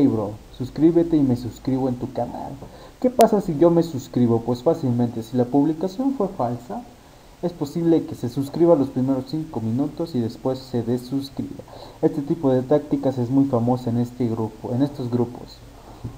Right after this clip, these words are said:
Así que ojo, mucho ojo. Ajá, publicidad falsa, un buen tema para YouTube, gracias. Está bien, muy cortés el joven. Bueno, pues, ese es el tema de el día de hoy. Problemas con subs, con subs.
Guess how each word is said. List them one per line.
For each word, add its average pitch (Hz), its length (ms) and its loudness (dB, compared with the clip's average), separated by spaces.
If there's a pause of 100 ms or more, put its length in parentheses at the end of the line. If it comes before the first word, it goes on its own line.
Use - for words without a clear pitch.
(140)
Así - 240 -4
que 156 220 2
ojo, 143 320 4
mucho 135 340 2
ojo. 120 300 -2 (520)
Ajá, 139 160 4
publicidad 139 680 6
falsa, 139 320 6
un 139 120 6
buen 151 240 6
tema 156 260 4
para 120 200 6
YouTube, 123 480 2
gracias. 139 440 0 (420)
Está 131 300 4
bien, 123 260 0
muy 131 200 2
cortés 143 440 0
el 123 100 -4
joven. 147 440 0 (1300)
Bueno, 214 240 2 (100)
pues, 117 200 -2 (680)
ese 165 220 4
es 127 60 -2
el 139 140 4
tema 139 300 6
de 120 240 0 (200)
el 127 220 0
día 131 200 6
de 117 100 4
hoy. 120 100 2
Problemas 202 840 8
con 120 300 2
subs, - 500 4
con 117 200 4
subs. 123 560 -2